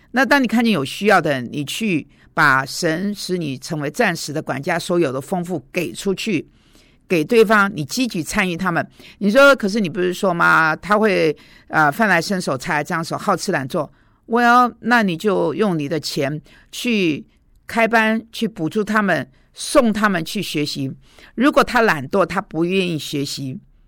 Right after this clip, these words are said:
那就是他要去重复他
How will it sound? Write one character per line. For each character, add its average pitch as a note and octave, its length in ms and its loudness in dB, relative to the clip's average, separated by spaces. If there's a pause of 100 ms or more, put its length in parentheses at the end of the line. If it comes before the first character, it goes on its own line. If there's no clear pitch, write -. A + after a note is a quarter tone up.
那 G#3+ 240 6
就 G#3+ 240 -2
是 F#3+ 220 -2
他 G#3 200 -2
要 F3+ 160 6
去 E3+ 180 -6
重 D3+ 360 -6
复 F3+ 380 0 (340)
他 G3 440 4